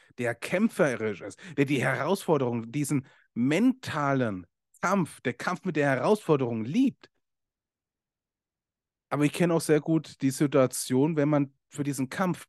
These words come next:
einfach keine Energie mehr hat. Wo man einfach nur vielleicht Auto fährt und sich so denkt, hey, ich bin ja versichert. Wenn ich jetzt einen Unfall bauen würde, würde es mir jetzt finanziell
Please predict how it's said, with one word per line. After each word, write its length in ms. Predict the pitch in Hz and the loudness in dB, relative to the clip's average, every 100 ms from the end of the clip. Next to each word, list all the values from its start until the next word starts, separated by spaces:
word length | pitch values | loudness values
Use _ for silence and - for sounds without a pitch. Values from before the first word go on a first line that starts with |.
| - | -10
einfach 480 | 139 143 127 127 - | -6 -6 -6 -8 -8
keine 340 | - 120 120 | -10 -6 -4
Energie 380 | 113 110 - 120 | -4 -6 -6 -4
mehr 180 | 113 98 | -4 -6
hat. 240 | - - _ _ _ _ _ _ _ _ _ _ _ _ _ | -14 -18 _ _ _ _ _ _ _ _ _ _ _ _ _
Wo 120 | 127 | -2
man 160 | 131 135 | 0 0
einfach 460 | - 135 143 143 | -2 -2 2 0
nur 160 | 151 139 | 2 2
vielleicht 280 | 139 127 113 | 2 -2 0
Auto 280 | 117 131 135 | -2 0 0
fährt 240 | 147 131 | 0 0
und 100 | 127 | -2
sich 240 | - 123 | -4 -6
so 80 | - | -6
denkt, 340 | 120 127 127 - | -4 -2 -2 -2
hey, 320 | 120 131 147 _ _ _ _ _ _ _ _ _ _ | -2 -2 -6 _ _ _ _ _ _ _ _ _ _
ich 60 | |
bin 140 | 156 170 | 2 4
ja 120 | 160 | 6
versichert. 640 | 170 151 151 135 98 - _ _ _ _ _ _ _ _ _ _ _ _ _ _ _ | 4 2 -2 -2 -6 -8 _ _ _ _ _ _ _ _ _ _ _ _ _ _ _
Wenn 160 | 120 123 | -2 0
ich 220 | 123 - | 0 0
jetzt 300 | 175 - 190 | 0 0 -4
einen 160 | 180 170 | -4 -4
Unfall 520 | 143 143 139 113 104 | 0 0 0 -2 -4
bauen 380 | 101 101 101 98 | -4 -6 -6 -4
würde, 300 | 101 104 98 | -4 -4 -4
würde 180 | 107 | -4
es 160 | 101 - | -6 -8
mir 180 | 113 107 | -4 0
jetzt 320 | 127 156 - | 0 -2 -8
finanziell 1000 | - - 160 185 185 175 - 143 143 | -16 -2 0 0 -2 -4 -2 0 -2